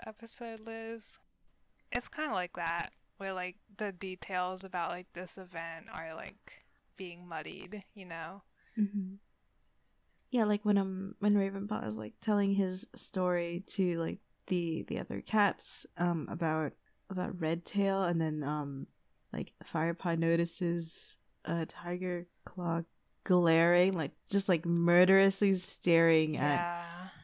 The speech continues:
Speaker 2: um, at Ravenpaw, and he's just like, "Oh, uh, oh, Ravenpaw must have just gotten it wrong.
Speaker 1: <laughs>
Speaker 2: I will not think about this anymore." <laughs>
Speaker 1: Oh, Firepaw, please.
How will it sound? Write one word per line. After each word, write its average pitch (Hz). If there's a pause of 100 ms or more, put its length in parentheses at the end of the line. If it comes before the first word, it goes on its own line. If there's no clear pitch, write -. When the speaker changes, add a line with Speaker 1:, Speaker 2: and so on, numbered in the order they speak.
(120)
Speaker 2:
um, 160
at 170
Ravenpaw, 165
and 170
he's 185
just 180
like, 165 (680)
"Oh, 247
uh, 202
oh, 370
Ravenpaw 320
must 262
have 214
just -
gotten 131
it 98
wrong. 113 (280)
Speaker 1:
<laughs> -
Speaker 2:
I 190
will 190
not 202
think 180
about 131
this -
anymore." 180
<laughs> 302
Speaker 1:
Oh, 233 (500)
Firepaw, 220
please. 240